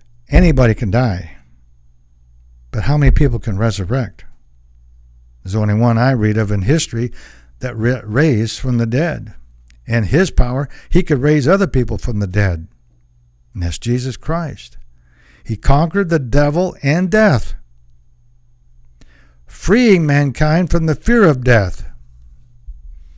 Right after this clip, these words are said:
Let me read Hebrews chapter two, verses fourteen and fifteen.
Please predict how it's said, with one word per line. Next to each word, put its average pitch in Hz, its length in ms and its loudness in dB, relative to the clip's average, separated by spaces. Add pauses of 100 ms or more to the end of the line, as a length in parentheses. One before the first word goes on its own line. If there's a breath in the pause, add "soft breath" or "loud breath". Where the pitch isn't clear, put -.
(360)
Let 127 100 -10
me 185 100 -4
read 185 240 2
Hebrews 147 380 -2
chapter - 460 -6
two, 135 260 -4
verses 127 360 -6
fourteen 139 480 -6
and 117 100 -8
fifteen. 113 540 -8